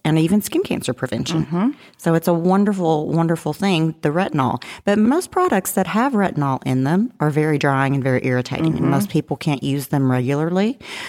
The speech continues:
Speaker 1: This is the only retinol product I have ever been able to use on a nightly basis. And it's because they have magically formulated it with something called bakuchiol.
Speaker 2: Mm-hmm.
Speaker 1: It's a fun word
Speaker 2: It
Speaker 1: to
Speaker 2: is a
Speaker 1: say.
Speaker 2: fun word.
Speaker 1: I really like
Speaker 2: <laughs>
Speaker 1: bakuchiol.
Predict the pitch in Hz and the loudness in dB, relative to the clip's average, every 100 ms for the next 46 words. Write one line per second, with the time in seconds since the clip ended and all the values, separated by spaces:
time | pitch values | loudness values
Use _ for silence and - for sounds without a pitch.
0 | - - 151 196 247 - 202 170 170 - | -14 -6 2 2 2 2 2 2 0 2
1 | 165 208 220 196 185 - 160 156 - 151 | 2 4 4 4 2 2 2 0 0 2
2 | 147 143 - 135 135 - _ 160 180 190 | 0 0 -2 0 -2 -4 _ 0 2 2
3 | 165 165 160 147 139 135 135 - - 131 | 2 0 0 -2 -4 -2 -4 -4 -2 0
4 | 131 135 135 139 131 135 135 - - - | 2 2 0 -2 -4 -2 -2 -4 -8 -10
5 | - - - - 151 147 170 156 220 254 | -12 -14 -10 -2 -2 0 -2 0 2 2
6 | 240 190 160 160 156 156 175 185 190 - | 2 2 2 2 2 2 2 2 -2 0
7 | 156 147 160 156 151 147 139 135 135 135 | 0 0 0 2 2 2 2 2 0 0
8 | 131 131 151 151 147 139 135 131 - - | -2 -2 -2 0 -2 -2 -2 -2 -4 -4
9 | 139 - - - - - 156 160 147 151 | -4 -4 -6 -10 -16 -8 -6 -4 -4 -4
10 | - - - 156 - 139 135 131 180 196 | -4 -10 -6 -4 -2 0 0 0 2 2
11 | 196 170 151 151 131 131 - - 160 151 | 2 0 0 0 -2 -4 -8 -4 -2 0
12 | 139 139 254 277 294 226 - - - | 0 0 0 0 2 0 -2 -6 -8